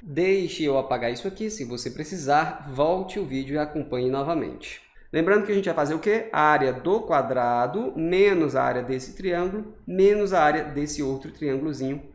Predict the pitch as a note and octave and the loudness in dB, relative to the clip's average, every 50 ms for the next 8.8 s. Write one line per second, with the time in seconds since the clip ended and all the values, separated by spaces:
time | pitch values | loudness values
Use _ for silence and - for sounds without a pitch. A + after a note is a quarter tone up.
0 | - _ - C#3+ C3 C3+ C3 B2+ B2 B2+ B2+ - - - - - - - - - | -20 _ -10 -4 0 2 2 2 2 -2 -4 -8 -12 -16 -18 -20 -20 -20 -20 -20
1 | - - - - - - A#3 B3+ C4 C4+ C4 C4 C4 C4 B3+ - - D3+ D3 F#3+ | -20 -20 -20 -4 4 6 8 8 8 8 6 4 4 4 2 2 0 -2 2 4
2 | G3+ G#3 G#3 G#3+ G#3 G#3 G3 D#3 D3 D3+ D#3+ E3+ F3 F3 D#3 C3+ B2+ A#2+ - - | 4 4 2 2 2 2 2 2 2 4 4 6 6 6 4 2 0 -4 -6 -8
3 | - - - - - - B2+ B2 - D3+ D3 C#3 C3 C3+ C3+ D3 D#3+ F3+ F#3 G3+ | -8 -10 -10 -8 -8 -8 -8 -6 -2 2 2 2 2 2 2 2 2 2 0 0
4 | G3+ G#3 G#3+ G#3+ G#3 F#3+ C#3 C3 C3+ C3+ C3+ D3 E3 E3+ E3 - - D3 F#3+ A3 | -2 -2 0 0 0 0 0 -2 -4 -4 -2 -2 -2 -2 -4 -6 -6 -4 0 2
5 | A3 G3+ G3 G3 F#3 - B2 A#2+ - - - - - - - - - F#3 F#3 G3 | 4 4 6 6 4 4 2 -2 -8 -12 -16 -18 -20 -20 -18 -8 -4 2 4 6
6 | G#3 A3+ A#3 G3+ G3 - - - G#3+ G#3 G3+ G3 F#3+ F#3+ F#3+ - - - F3+ F3+ | 8 6 6 6 4 0 -2 -2 -2 2 2 2 2 0 -4 -8 -6 -2 0 2
7 | F3+ F#3 F#3+ F#3+ F#3+ F#3 F#3 G3 F#3+ - G#3+ G#3+ G#3+ - G3+ F#3+ D3 - - - | 2 4 4 4 2 2 0 -2 -4 -2 -2 -4 -4 -4 -4 -4 -4 -4 -6 -6
8 | - C#3 C3+ - D#3+ E3 E3 D#3+ D#3+ D#3+ - D#3+ D3+ C3+ B2+ B2+ | -6 -6 -6 -4 -4 -4 -4 -4 -4 -2 0 0 0 0 -2 -4